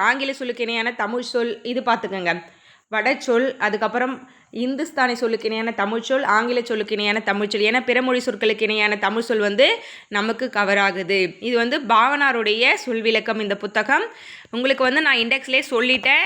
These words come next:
என்னெல்லாம் வந்து படிக்கணும், என்னெல்லாம் படிக்கக்கூடாதுன்னு சொல்லிட்டு. நீங்க இந்த புத்தகங்க பாருங்க. கண்டிப்பா இவ்ளோ டீட்டெயில் வந்து குடுத்துருக்காங்க.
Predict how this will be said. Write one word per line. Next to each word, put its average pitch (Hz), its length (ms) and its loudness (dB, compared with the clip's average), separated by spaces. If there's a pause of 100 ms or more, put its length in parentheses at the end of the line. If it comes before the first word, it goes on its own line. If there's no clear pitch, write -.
என்னெல்லாம் 247 500 0
வந்து 247 240 -6
படிக்கணும், 233 580 -4
என்னெல்லாம் 233 480 0
படிக்கக்கூடாதுன்னு 220 680 -2
சொல்லிட்டு. 226 440 -2 (480)
நீங்க 240 200 -2
இந்த 226 140 -2
புத்தகங்க 262 460 -2
பாருங்க. 240 520 2
கண்டிப்பா 262 480 -2
இவ்ளோ 254 320 -2
டீட்டெயில் 254 440 -4
வந்து 302 400 -2
குடுத்துருக்காங்க. 233 600 -2